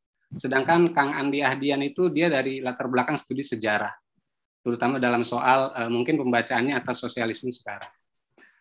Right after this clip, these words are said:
Eh, saya kira saya akan kasih Pak Arief kesempatan, nanti setelah Pak Arief baru, eh, kawan-kawan yang lain akan saya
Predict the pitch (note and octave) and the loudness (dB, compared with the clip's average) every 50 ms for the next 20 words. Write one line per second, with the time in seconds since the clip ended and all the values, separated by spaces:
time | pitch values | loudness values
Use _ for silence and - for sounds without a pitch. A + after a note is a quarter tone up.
0 | _ _ _ - E3 F3 F#3 F#3+ F#3+ F#3+ F#3+ F3+ - - _ _ _ _ - - | _ _ _ 4 6 8 8 10 8 8 6 4 -2 -10 _ _ _ _ -2 2
1 | G3+ G#3+ G#3+ B3 C4+ C4 F#3+ - - - _ _ _ _ _ _ _ _ - - | 2 2 4 4 4 4 2 0 -6 -16 _ _ _ _ _ _ _ _ 0 4
2 | A3+ B3 B3 - G#3+ G3+ G#3 G#3 F#3 F3+ - G#3+ G3 - G3+ E3 E3 E3+ F#3 F3+ | 4 4 6 4 4 2 2 2 0 0 0 -4 -2 0 2 4 4 4 2 0
3 | - - D#3 F3 F#3 E3+ D#3 D3 - B2 A#2+ D#3+ A3+ - - - - C3 - - | -2 -4 -2 0 2 2 2 0 0 -2 -4 -4 -6 -12 -8 -4 -4 -2 0 0
4 | E3 E3 - - - C3+ C3+ C3 - D3 C3 C3 D#3 F3 F3 - C3+ B2+ C3+ D#3+ | 0 -2 -2 -2 0 0 2 2 4 4 4 4 4 2 2 2 0 2 2 2
5 | E3+ E3 D#3+ - B2+ A#2+ A#2+ A#2+ B2+ B2+ B2+ - _ - - B2 B2+ B2 B2+ B2 | 0 0 -2 -4 -4 -4 -2 -2 -4 -6 -8 -10 _ -2 0 2 2 2 2 0
6 | C3 B2+ B2 B2 B2+ B2 A#2+ B2 B2+ D3 E3 D#3+ A#2 - A#2+ A#2+ A#2 - A#2+ B2 | 0 0 2 2 4 4 4 4 4 4 4 2 2 -2 -4 -4 -4 -4 -2 -2
7 | B2+ C3 C3 | -2 -4 -6